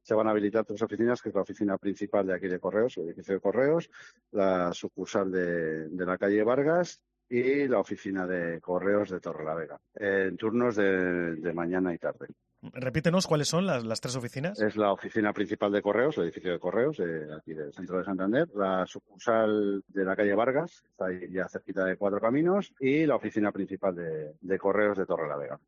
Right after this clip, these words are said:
Speaker 2: ¿Qué es lo
Speaker 1: Sería
Speaker 2: que
Speaker 1: la
Speaker 2: más os inquieta de este nuevo cometido, a los que vais a estar pendientes de esta regulación? ¿Qué es lo que te ha llegado de los compañeros que van a tener que atender a estas personas?
Speaker 1: Pues, hombre, los compañeros,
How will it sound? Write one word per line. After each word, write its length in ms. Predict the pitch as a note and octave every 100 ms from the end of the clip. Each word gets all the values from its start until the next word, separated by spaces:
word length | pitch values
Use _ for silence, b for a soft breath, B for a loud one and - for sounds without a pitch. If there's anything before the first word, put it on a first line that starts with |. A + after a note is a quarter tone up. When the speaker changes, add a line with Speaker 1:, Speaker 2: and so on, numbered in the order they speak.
| _
Speaker 2:
¿Qué 120 | C#3+
es 80 | D3+
lo 80 | F#3+
Speaker 1:
Sería 140 | F3
Speaker 2:
que 40 | E3+
Speaker 1:
la 60 |
Speaker 2:
más 340 | F3 E3+ - -
os 220 | E3+ D#3+ D#3+
inquieta 420 | C#3 F3+ D#3+ A2+
de 60 |
este 160 | B2 C#3+
nuevo 180 | C#3+ C#3
cometido, 540 | C#3 C3+ C3 C#3+ G#2+
a 40 | G2+
los 300 | A2 - -
que 140 | A2+
vais 200 | B2+ B2
a 40 |
estar 320 | C3 C3+ C3 -
pendientes 500 | B2+ B2+ C#3+ A#2 A2+
de 60 |
esta 200 | A#2 B2+
regulación? 600 | A#2 B2 A#2 A#2+ C#3+ C#3
¿Qué 60 | D3
es 80 | C#3+
lo 120 | D#3+
que 160 | D#3 D3+
te 200 | D3+ D3+
ha 80 |
llegado 420 | C#3+ C3+ D#3 B2+ A2
de 120 | A#2
los 160 | A#2
compañeros 640 | - B2 A#2 B2 E3 A#2+ -
que 120 | A#2
van 160 | C3
a 40 | B2
tener 220 | C3 C3
que 80 | B2
atender 420 | A#2 A2+ D3 B2 B B -
a 80 | B2+
estas 240 | C3+ -
personas? 520 | C3 D#3 C3 D#2+ - _ _
Speaker 1:
Pues, 180 | - F#2
hombre, 180 | C3 G#2
los 140 | G2
compañeros, 560 | - F#2 F#2+ A2+ C3+